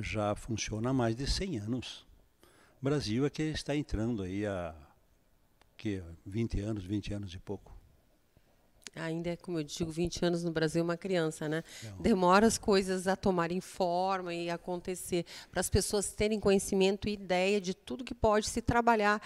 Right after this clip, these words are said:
Speaker 2: com a prática, né?
Speaker 1: Perfeitamente. É, pri-, é, é, voltando lá na, na, na, na, na tecla de informações, né? É como o nosso povo, nossa,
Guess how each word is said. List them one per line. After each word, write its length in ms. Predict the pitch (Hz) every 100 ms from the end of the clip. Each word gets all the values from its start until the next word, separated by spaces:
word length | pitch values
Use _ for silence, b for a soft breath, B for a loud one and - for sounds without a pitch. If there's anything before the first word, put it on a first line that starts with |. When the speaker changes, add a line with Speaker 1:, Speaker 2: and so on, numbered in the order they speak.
| B B -
Speaker 2:
com 180 | 214 214
a 60 |
prática, 560 | 220 202 170 - - 160
né? 240 | 151 175 202 -
Speaker 1:
Perfeitamente. 880 | - 107 95 110 117 156 123 85 - B B -
É, 240 | 107 98 98
pri-, 560 | - 151 160 117 110 110
é, 300 | 117 113 110
é, 180 | 113 -
voltando 500 | 107 120 - 139 143
lá 140 | 143
na, 240 | 139 127 117
na, 260 | 110 107
na, 520 | 113 120 113 107 92
na, 220 | 95 110 104
na 160 | 113
tecla 420 | 107 123 120 127 117
de 320 | 113 117 117
informações, 840 | 127 110 117 117 127 - 98 85 80
né? 240 | 95 98 B B B B
É 140 | 107
como 260 | 101 143 160
o 60 | 143
nosso 320 | 143 127 -
povo, 560 | - 104 110 117 110
nossa, 680 | 101 104 104 - 98 78 80